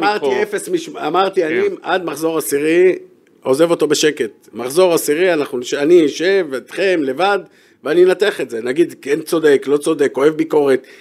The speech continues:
Speaker 1: התנהג יפה, כן היה צריך, לא היה צריך, השחקנים מתאמצים, השחקנים לא מתאמצים, כן עושים, לא עושים, עד מחזור עשירי,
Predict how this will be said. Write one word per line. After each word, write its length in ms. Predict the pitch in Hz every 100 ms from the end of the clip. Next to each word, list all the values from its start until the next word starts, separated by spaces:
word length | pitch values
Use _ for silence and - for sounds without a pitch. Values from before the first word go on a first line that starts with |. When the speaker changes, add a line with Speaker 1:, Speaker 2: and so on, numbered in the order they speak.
| -
Speaker 1:
התנהג 420 | 117 120 147 165
יפה, 260 | 170 170 147 -
כן 160 | 170
היה 160 | 175 156
צריך, 340 | 151 131 123
לא 80 | 151
היה 80 | 170
צריך, 300 | 160 147 127
השחקנים 420 | 127 117 139 160
מתאמצים, 500 | 156 143 135 185 160 - - -
השחקנים 500 | - - - 147 160
לא 100 | 170
מתאמצים, 480 | 190 180 170 175 139
כן 200 | - 180
עושים, 340 | 190 - 160
לא 80 | 160
עושים, 280 | 185 185 165 135
עד 160 | - 175
מחזור 320 | 160 156 156
עשירי, 400 | 143 139 185 208